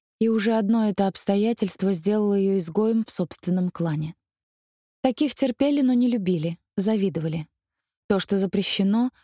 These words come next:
манит сильнее всего, и солнце, убийца вампиров, заветная мечта каждого кровососа. Ей же было дано любоваться в равной степени и луной,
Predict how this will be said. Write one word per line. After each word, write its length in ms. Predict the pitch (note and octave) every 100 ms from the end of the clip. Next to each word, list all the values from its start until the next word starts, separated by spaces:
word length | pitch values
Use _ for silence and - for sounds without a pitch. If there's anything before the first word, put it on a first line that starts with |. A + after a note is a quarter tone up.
| _
манит 400 | G3+ A3 A3 G#3
сильнее 400 | - G#3 G#3+ G3+
всего, 520 | - - F#3+ F3+ D#3+ -
и 80 | E3+
солнце, 600 | - A3 A#3 G#3 E3+ D#3+
убийца 480 | - F3+ F#3 E3+ E3+
вампиров, 600 | D#3+ E3+ - A#3+ E3+ - _ _ _
заветная 440 | G#3 B3+ B3 G#3 G3
мечта 460 | F#3+ - F#3+ F3 -
каждого 460 | G#3 E3+ D#3 D3+
кровососа. 720 | - E3 D#3+ - E3 - F3 - _ _
Ей 240 | G#3+ C#4+ C#4
же 140 | B3+
было 240 | A3+ B3+
дано 280 | A#3+ A#3 A#3
любоваться 640 | A#3 G3+ A3 G#3+ A#3 - G3
в 60 |
равной 300 | A3 G3+ G3+
степени 560 | F#3 - A3 G3 G3 G3
и 80 | G3+
луной, 440 | G3 F#3+ F#3 F#3+